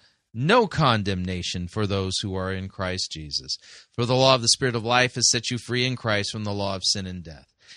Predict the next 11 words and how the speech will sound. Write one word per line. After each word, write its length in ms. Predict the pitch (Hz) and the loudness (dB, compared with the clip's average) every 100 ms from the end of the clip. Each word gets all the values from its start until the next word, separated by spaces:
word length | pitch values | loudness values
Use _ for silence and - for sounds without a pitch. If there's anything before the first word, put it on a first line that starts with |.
| _ | _
In 100 | 175 | 0
other 220 | 185 247 190 | 4 4 4
words, 340 | 127 113 - - - _ | 2 0 -2 -8 -20 _
Christianity, 840 | - 202 - 175 139 151 170 90 | 2 2 4 2 6 6 4 0
the 180 | 85 92 | -2 -2
Bible 500 | 110 135 165 214 143 | 4 6 8 8 4
teaches 720 | 101 - 104 - 67 78 - - - _ - | 2 0 0 -2 -6 -4 -4 -6 -14 _ -14
that 520 | 107 131 147 139 - - - | 0 6 6 4 -4 -16 -4
Christians 800 | - 196 - - 90 107 131 - _ | 4 6 6 2 -2 -2 -4 -4 _
are 200 | 123 131 | 2 2
sinners 800 | 131 - - 160 156 170 170 160 | 4 4 4 4 4 2 2 -2